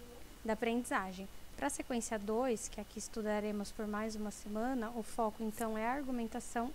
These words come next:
e o trabalho cola-, colaborativo. Serão discutidas as estratégias que vão mobilizar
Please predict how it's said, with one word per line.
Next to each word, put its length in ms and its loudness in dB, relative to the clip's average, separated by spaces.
e 160 2
o 60 -2
trabalho 480 0
cola-, 280 0
colaborativo. 800 0
Serão 340 4
discutidas 680 0
as 160 2
estratégias 800 0
que 120 -4
vão 180 0
mobilizar 1600 0